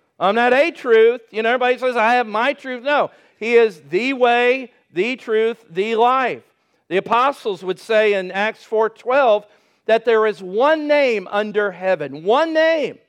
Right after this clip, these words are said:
by which men and women must be saved, and that's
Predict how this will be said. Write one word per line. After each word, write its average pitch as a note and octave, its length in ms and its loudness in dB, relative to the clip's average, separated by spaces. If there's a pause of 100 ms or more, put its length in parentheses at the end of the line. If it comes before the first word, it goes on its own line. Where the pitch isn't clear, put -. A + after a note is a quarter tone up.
(2250)
by D#3+ 160 -4
which E3+ 360 -10
men F3 200 -8
and E3+ 100 -10
women D#3 380 -10 (200)
must D3 280 -12
be C#3+ 100 -16
saved, D#3+ 480 -10
and B2+ 120 -16
that's C#3 400 -14